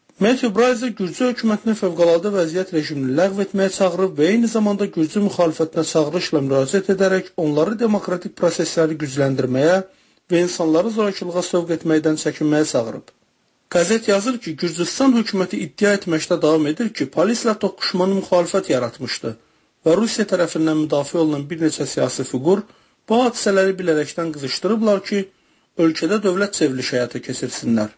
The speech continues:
Gürcüstan hökumətinin Rusiya xüsusi xidmət orqanları ilə əməkdaşlıqda ittiham etdiyi şəxslər arasında müxalif yönlü İmedi televiziya kanalının sahibi Badri Patarkitaşvili və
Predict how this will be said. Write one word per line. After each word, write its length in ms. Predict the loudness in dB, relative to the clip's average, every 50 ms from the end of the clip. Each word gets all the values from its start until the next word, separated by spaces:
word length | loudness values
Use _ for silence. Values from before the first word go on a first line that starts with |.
| _ _ _ _ _ _ _ _ _ _ _ _ 2
Gürcüstan 460 | 2 4 4 2 0 2 2 2 4 4
hökumətinin 500 | 2 0 0 -2 -2 -2 0 -2 0 0
Rusiya 240 | 0 0 0 -2 -2
xüsusi 280 | -2 -4 -6 -4 -4 -4 -4
xidmət 300 | -2 0 0 0 2 2 0
orqanları 480 | 0 2 2 2 4 4 2 2 0
ilə 140 | 0 0 -2
əməkdaşlıqda 640 | -2 -4 -8 -4 -4 -4 -4 -4 -8 -8 -6 -2 -4 -4 -4
ittiham 320 | -6 _ -2 -2 0 0
etdiyi 260 | -2 -2 -2 -2 -2 0 0
şəxslər 360 | 0 -2 -2 0 2 4 4 4
arasında 400 | 4 2 0 -4 -2 0 0 0
müxalif 500 | 0 -2 0 2 2 2 2 -2 -4 -2
yönlü 240 | -2 -2 0 -2 -2 -2 -2
İmedi 320 | 0 0 -2 -2 -4 -6
televiziya 440 | -2 0 0 2 0 0 -2 -4 -4
kanalının 420 | -2 0 0 2 2 2 0 -2 -2
sahibi 520 | 0 0 0 0 0 -2 -4 -4 -2 2
Badri 280 | 2 2 2 2 -2 -6
Patarkitaşvili 1000 | -6 -6 -4 -2 -2 -4 -4 -6 -6 -6 -6 -6 -6 -4 -2 -2 0 0 0 0 -2 -6 _ _ _ _ _ -2
və 60 | -2